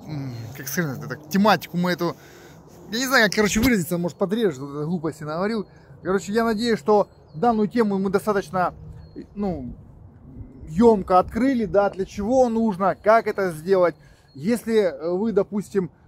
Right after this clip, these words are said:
хотите увидеть вот такой вот донкрат, прям готовый, приезжайте в Уникму у Андрея Фёдорова, э, Андрея Дмитриевича Фёдорова. А, есть, э, я ему дал этот один образец. Я говорю: «Андрей Дмитриевич, вот вам, для того, чтобы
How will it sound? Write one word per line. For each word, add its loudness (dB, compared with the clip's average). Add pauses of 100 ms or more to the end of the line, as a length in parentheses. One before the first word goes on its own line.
(120)
хотите 2
увидеть 2 (320)
вот 2
такой 6
вот 4
донкрат, 4
прям -6
готовый, 2 (480)
приезжайте 2
в 0
Уникму -2
у 2
Андрея 2
Фёдорова, -2 (200)
э, -16
Андрея -6
Дмитриевича -10
Фёдорова. -6 (300)
А, 2
есть, -4
э, -2 (140)
я 2
ему -4
дал 4
этот -8
один -4
образец. -2
Я -8
говорю: -4
«Андрей 0
Дмитриевич, -8
вот -4
вам, 0 (240)
для -4
того, 2
чтобы -2